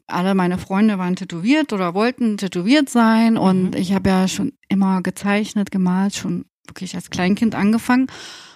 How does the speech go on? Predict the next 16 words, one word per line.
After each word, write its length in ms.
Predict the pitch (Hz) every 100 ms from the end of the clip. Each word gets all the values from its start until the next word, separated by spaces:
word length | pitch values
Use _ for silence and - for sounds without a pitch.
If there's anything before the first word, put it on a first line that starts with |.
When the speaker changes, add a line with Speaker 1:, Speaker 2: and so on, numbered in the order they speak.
| _ -
Speaker 1:
Und 440 | 202 202 202 190
dann 320 | 185 185 190
hab 100 | 190
ich 160 | 190 -
angefangen, 640 | 175 185 - 185 185 185
für 120 | -
die 140 | 190 190
zu 160 | 180
zeichnen 600 | - 170 190 - 302 330
und 160 | 233 202
die 120 | 190
haben 140 | 180
sich 100 | 180
das 160 | 175 170
tätowieren 440 | 185 170 165 196
lassen. 300 | 233 262 -